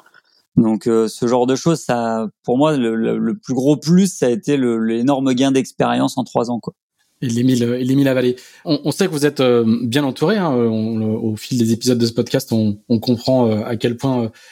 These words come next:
Speaker 2: il y a des moyens autour du projet et à quel point vous êtes, vous êtes bien entouré.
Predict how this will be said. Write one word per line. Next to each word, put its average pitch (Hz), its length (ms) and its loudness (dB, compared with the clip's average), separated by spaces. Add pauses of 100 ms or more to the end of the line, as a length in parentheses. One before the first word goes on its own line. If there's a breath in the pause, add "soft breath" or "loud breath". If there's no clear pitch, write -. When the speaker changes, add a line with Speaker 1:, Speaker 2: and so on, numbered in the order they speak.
(140)
Speaker 2:
il - 40 0
y 127 40 6
a - 20 -2
des 127 100 0
moyens 135 320 0
autour 127 220 -2
du 120 100 -4
projet 135 340 2
et 127 40 4
à 113 80 2
quel 120 160 -2
point 131 140 0
vous 123 80 4
êtes, 113 140 0
vous 127 80 -2
êtes 120 80 0
bien 127 120 2
entouré. 165 300 0